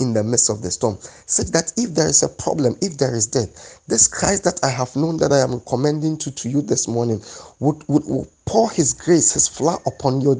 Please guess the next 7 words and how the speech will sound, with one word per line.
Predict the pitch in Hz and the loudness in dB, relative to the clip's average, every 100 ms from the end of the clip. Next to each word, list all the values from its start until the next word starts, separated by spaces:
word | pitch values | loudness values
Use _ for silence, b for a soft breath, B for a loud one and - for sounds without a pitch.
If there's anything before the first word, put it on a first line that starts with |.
| - | 0
your | 117 | -2
situation | 110 110 - 139 - - 170 B B B | -2 -6 -2 -2 -2 -4 -8 B B B
and | 135 139 160 | -4 0 0
make | 180 | -2
sure | - 170 | -2 -2
that | 113 - B B _ | -2 -4 B B _
everything | 175 170 - 185 - _ 156 151 | -8 -8 -8 -8 -8 _ 2 2